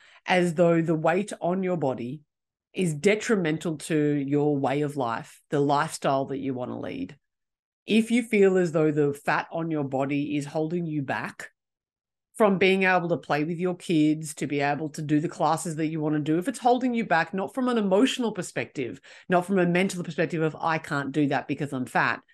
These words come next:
but because it is limiting your ability to do the things that you want to do in your life and to live your life, then it's okay to do something about it. Do it from love,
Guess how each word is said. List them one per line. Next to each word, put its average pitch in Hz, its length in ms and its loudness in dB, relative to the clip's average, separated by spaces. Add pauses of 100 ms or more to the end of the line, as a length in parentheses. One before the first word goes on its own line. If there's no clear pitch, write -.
(320)
but - 200 4
because 185 540 0
it 175 240 -2
is 156 260 2
limiting 156 800 0 (340)
your 170 220 2
ability 175 480 0
to 175 80 0
do 180 160 -6
the 185 80 -6
things 185 300 -6
that 190 100 -8
you 175 140 0
want 180 180 0
to 185 40 2
do 185 240 2
in 262 120 4
your 131 160 -2
life 120 340 -4
and 139 140 -2
to 143 80 -4
live 240 260 0
your 147 140 -2
life, - 440 -10 (1040)
then 208 180 2
it's 233 120 0
okay 269 360 2
to 240 100 0
do 196 160 0
something 214 320 -4
about 202 280 -2
it. - 200 -14 (1080)
Do 202 200 4
it 254 80 -2
from 233 200 0
love, 208 560 0